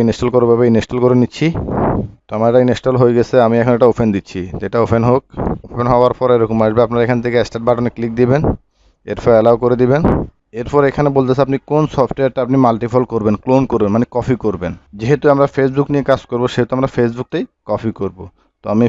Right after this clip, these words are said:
Facebook-এ ক্লিক দিলাম, এরপর নিচে ক্লোন বাটনে ক্লিক দিব। দেখেন আমার একটা ব্রাউজার হয়ে গেছে। এখন চাইলে আমরা একাধিক ব্রাউজার করবো, আপনার যতগুলো লাগবে আপনি সে ততগুলো করে নেবেন। তো করার জন্য আপনারা নিচে প্লাস আইকনে ক্লিক দিবেন, দেওয়ার পর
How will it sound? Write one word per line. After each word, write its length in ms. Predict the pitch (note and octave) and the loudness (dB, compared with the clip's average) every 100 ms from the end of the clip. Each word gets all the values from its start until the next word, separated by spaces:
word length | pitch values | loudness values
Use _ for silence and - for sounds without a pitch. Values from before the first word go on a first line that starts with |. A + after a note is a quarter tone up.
| - | 2
Facebook-এ 380 | A#2 A2 A2+ B2 | 0 0 -6 -8
ক্লিক 160 | A2 A2 | -8 -4
দিলাম, 200 | A#2 C#3 F3+ - A2+ | 0 0 0 -4 -4
এরপর 200 | A2+ B2 | 0 -2
নিচে 160 | A#2+ - - | -2 -6 -4
ক্লোন 160 | A#2 B2 | -2 -2
বাটনে 260 | B2 B2+ B2+ - | -2 -2 -6 -8
ক্লিক 180 | G#2+ F2+ | -12 -8
দিব। 120 | F2+ F2 E2 G2 - _ - | -6 -4 -4 -4 -8 _ -4
দেখেন 240 | G#2 - D3+ - | -2 -2 -6 -2
আমার 180 | A#2+ C3+ - _ _ _ C3 | -2 -2 -6 _ _ _ -18
একটা 220 | _ D3 C#3 | _ -8 -2
ব্রাউজার 300 | C3+ C3 C#3+ C3 | 0 0 0 0
হয়ে 140 | B2 | -2
গেছে। 180 | G2+ - F2+ | -4 -8 -6
এখন 140 | A2+ C3 | -4 -2
চাইলে 180 | C3+ C#3 | -2 -2
আমরা 120 | C3+ - A#2+ | -2 -6 -6
একাধিক 280 | A#2+ B2+ C3+ _ A2+ | -4 -4 -6 _ -4
ব্রাউজার 300 | A2+ A2+ A#2+ A2 | -2 0 0 0
করবো, 140 | G#2+ | -2
আপনার 160 | G#2 A#2 A2+ | -2 -2 -2
যতগুলো 320 | A2+ B2 C#3 C#3+ | -2 -2 0 0
লাগবে 160 | B2 B2 | -2 -4
আপনি 100 | B2 | -4
সে 60 | B2 - | -6 -4
ততগুলো 300 | A#2 A#2 B2 D3 | -4 0 0 -2
করে 140 | A2 G#2 | -4 -2
নেবেন। 200 | F2+ F2 _ _ _ | -4 -6 _ _ _
তো 40 | - A#2+ | -6 -2
করার 160 | C#3 | 0
জন্য 120 | C#3 C#3 | 0 -2
আপনারা 160 | D3 C#3 | -2 -2
নিচে 140 | B2 D3+ - | -2 -4 -2
প্লাস 180 | B2 A2+ A#2 | -2 -2 -2
আইকনে 200 | C3 C3+ | -2 -6
ক্লিক 140 | C3+ C3 | -8 -4
দিবেন, 180 | C#3+ E3+ C4+ - _ _ - | -2 0 -2 -8 _ _ -6
দেওয়ার 200 | A2 A2+ | -2 0
পর 80 | A2 | -2